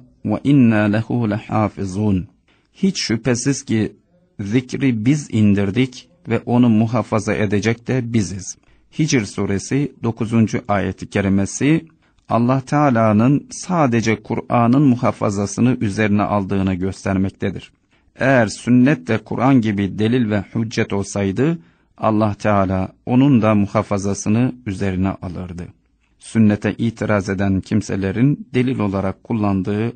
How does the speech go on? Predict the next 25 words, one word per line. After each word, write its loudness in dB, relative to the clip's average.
ayet-i -4
kerime -4
bu -4
ayet-i -12
kerime. -8
Onların 4
bu 0
şüphesine 2
asrımızda 2
yetişen 2
değerli 2
İslam 0
alimi 2
Profesör -2
Doktor 0
Mustafa 0
Es-Sibai 0
şöyle 0
cevap -2
vermektedir. -4
Bu 0
ayet-i 2
kerimedeki 2
zikir -2
kelimesi 0